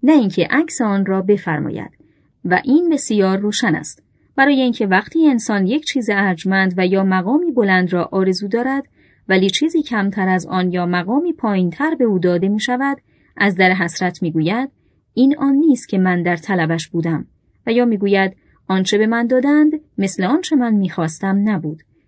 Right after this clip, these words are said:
و نمی‌گوید: «آنچه من آرزو داشتم مثل این که به منش دادن نیست.» از همینجا روشن می‌شود که الف و لام در دو کلمه الذکر و الانثی تنها الف و لام عهد است.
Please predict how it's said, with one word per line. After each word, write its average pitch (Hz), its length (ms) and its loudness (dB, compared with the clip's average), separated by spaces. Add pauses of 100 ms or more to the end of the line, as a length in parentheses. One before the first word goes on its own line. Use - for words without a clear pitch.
(120)
و 233 100 2
نمی‌گوید: 185 680 4
«آنچه 285 340 0
من 196 300 0
آرزو 185 440 0
داشتم 226 540 -2 (360)
مثل 190 260 0
این 233 160 2
که 370 120 -2
به 294 100 2
منش 190 400 0
دادن 185 360 0
نیست.» 196 440 -2 (420)
از 254 160 -2
همینجا 254 360 2
روشن 208 360 0
می‌شود 165 460 -2 (320)
که 196 180 -2
الف 180 260 0
و 175 40 2
لام 233 380 2
در 226 180 0
دو 190 120 0
کلمه 185 680 0
الذکر 170 680 -2
و 311 40 -2 (120)
الانثی 226 720 -2 (340)
تنها 208 500 0
الف 196 240 -2
و 170 60 2
لام 165 240 0
عهد 190 360 -8
است. - 280 -16